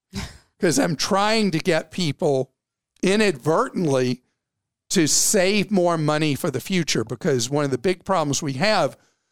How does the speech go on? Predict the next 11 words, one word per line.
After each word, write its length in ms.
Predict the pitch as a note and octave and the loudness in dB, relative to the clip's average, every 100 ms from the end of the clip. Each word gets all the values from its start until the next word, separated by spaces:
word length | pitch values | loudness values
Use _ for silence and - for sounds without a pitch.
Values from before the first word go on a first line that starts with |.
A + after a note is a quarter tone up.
| _ - | _ -4
is 220 | C#3 B2 | -2 0
most 360 | D#3 G3+ G3+ - | 0 2 0 -2
Americans 720 | D#3+ D3 C#3+ C#3 G3+ C3+ - - | -2 0 -2 -2 -4 -2 -4 -2
are 280 | D3 C#3 B2 | 0 0 -2
way 560 | A#2 B2+ E3 G3+ G3+ G3 | -6 -4 0 0 -2 -2
under 340 | E3 D#3+ C3+ | -2 -2 -2
saving 720 | - F3 E3 D#3+ D3 B2 A2 - _ _ | 0 2 2 0 0 -2 -6 -12 _ _
for 160 | - D3+ | -2 0
later 420 | C3+ C#3 C3+ B2 | 2 0 0 0
in 120 | A2+ | -2
life. 440 | A#2 C#3 G#2 - | -2 -2 -2 -8